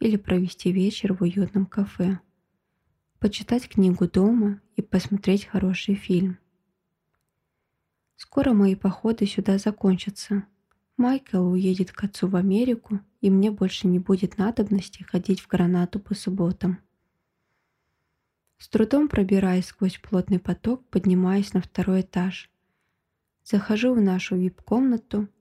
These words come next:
и сразу же натыкаюсь на угрюмый взгляд Майкла. Он сидит напротив входа, оперевшись локтями в колени, со стаканом виски в руках.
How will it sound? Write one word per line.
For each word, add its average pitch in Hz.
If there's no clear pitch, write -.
и -
сразу 202
же 196
натыкаюсь 196
на 185
угрюмый 190
взгляд 185
Майкла. 180
Он 226
сидит 214
напротив 202
входа, 196
оперевшись -
локтями 196
в 175
колени, 202
со -
стаканом 190
виски 196
в 202
руках. 190